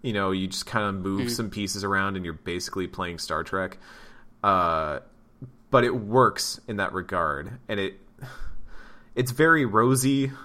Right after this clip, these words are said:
Speaker 1: it's very M C U, it's very Hollywood blockbuster style compared to what is to come, but I really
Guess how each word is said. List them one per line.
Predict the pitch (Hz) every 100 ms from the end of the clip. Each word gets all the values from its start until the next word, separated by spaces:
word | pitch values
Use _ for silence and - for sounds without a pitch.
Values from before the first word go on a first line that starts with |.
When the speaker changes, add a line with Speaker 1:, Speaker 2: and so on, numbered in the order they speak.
| -
Speaker 1:
it's | 117 107
very | 107 113 113 107 104 -
M | 107 104
C | - 104
U, | 92 95 98 98 120 127
it's | 113 101
very | 90 98 101 98 95 90 87 -
Hollywood | - 101 98 98 95 87
blockbuster | 98 90 87 95 90 104 95
style | - 95 92 92
compared | 104 92 87 90 -
to | 92 87 85 82 85
what | 101 95
is | 90 -
to | 92
come, | - 92 101 110 - - - - - - - -
but | 95 87 82 78 - - - - -
I | 110
really | 104 110 127 120 107 92